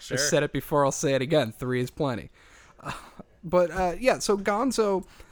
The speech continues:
Speaker 2: I liked him when I was a kid 'cause I was a weirdo freak, and, uh, none of the chicks talked to me either.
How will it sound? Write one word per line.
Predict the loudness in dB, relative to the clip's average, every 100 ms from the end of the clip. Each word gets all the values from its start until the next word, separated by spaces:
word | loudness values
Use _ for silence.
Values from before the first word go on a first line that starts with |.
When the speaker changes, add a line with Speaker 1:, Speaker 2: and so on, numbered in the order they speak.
| -18
Speaker 2:
I | -8 -4
liked | -2 -4 -2
him | -4 -2 -4 -2
when | -2
I | -2
was | -2 -4
a |
kid | -4 -4 -4
'cause | -6 -6
I | -6 -2
was | 0 0
a | 0
weirdo | -2 -4 -4 -6 -6
freak, | -6 -6 -8 -12
and, | -12 -10 -8 -8
uh, | -8 -6
none | -6 -6 -6
of | -6
the | -8
chicks | -8 -8 -8
talked | -8 -6 -6
to | -8
me | -6 -6
either. | -6 -8 -8 -12